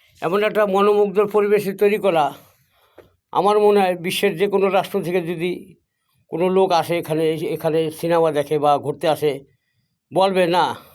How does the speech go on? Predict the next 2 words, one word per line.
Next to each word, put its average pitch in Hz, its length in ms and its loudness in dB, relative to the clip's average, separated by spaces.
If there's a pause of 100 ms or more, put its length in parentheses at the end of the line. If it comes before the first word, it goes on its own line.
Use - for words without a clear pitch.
(760)
বাংলাদেশে, 202 600 2 (1500)
বাংলাদেশকে 208 760 2